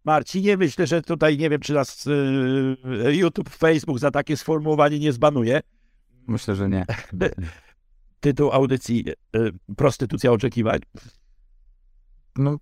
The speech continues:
Speaker 2: myślę, że nie. Jest to, no, przyjęte chyba w, w, no, jak, e,
Speaker 1: To już
Speaker 2: sło-,
Speaker 1: zosta-
Speaker 2: sło-, słowniku, w słowniku polskim, także myślę, że to jest dopuszczalne, no.
Speaker 1: Okej, to zostawimy to do decyzji naszej pani prezes.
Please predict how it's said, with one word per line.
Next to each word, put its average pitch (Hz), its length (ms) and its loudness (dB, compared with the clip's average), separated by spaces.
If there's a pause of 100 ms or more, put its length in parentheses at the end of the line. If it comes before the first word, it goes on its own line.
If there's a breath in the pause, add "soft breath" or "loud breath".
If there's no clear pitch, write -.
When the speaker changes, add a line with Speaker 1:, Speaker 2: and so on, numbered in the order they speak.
Speaker 2:
myślę, 165 280 -2
że 185 120 0
nie. 160 200 2
Jest 107 200 -2
to, 117 260 0 (640)
no, 110 120 -4 (120)
przyjęte 131 480 0
chyba 98 240 -2
w, - 160 -14 (420)
w, 95 460 -10 (340)
no, 92 240 -2
jak, - 360 -8 (640)
e, 92 220 -4
Speaker 1:
To 147 80 0
już 160 100 2
Speaker 2:
sło-, 139 80 4
Speaker 1:
zosta- 143 200 -6
Speaker 2:
sło-, 180 280 2
słowniku, 175 680 0
w - 60 -14
słowniku 143 680 0 (340)
polskim, 139 420 2
także 156 300 0
myślę, 165 300 0
że 165 100 2
to - 120 -2
jest 165 120 0
dopuszczalne, 156 680 -2
no. 98 140 -4 (680)
Speaker 1:
Okej, 160 280 4
to 151 140 2
zostawimy 143 520 -2
to 143 120 -4
do 131 100 -2
decyzji 127 340 -8
naszej 135 240 -4
pani 113 220 -2
prezes. 160 460 0